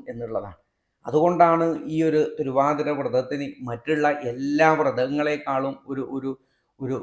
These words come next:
മുൻബലം കാണാൻ സാധ്യത. ദാമ്പത്യത്തിൻ്റെ ജഗതഃ പിതരൗ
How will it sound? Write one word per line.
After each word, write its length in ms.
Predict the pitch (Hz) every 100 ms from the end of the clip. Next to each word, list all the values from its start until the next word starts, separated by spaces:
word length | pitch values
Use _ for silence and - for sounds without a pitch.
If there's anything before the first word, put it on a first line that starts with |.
| - 127
മുൻബലം 520 | 123 131 131 131 131 -
കാണാൻ 320 | - 110 117 117
സാധ്യത. 500 | - 113 - 95 98 - _ _ _ _ _ _ 135
ദാമ്പത്യത്തിൻ്റെ 920 | 135 160 190 190 208 208 202 190 202
ജഗതഃ 440 | 190 175 151 190 190 -
പിതരൗ 440 | 190 180 175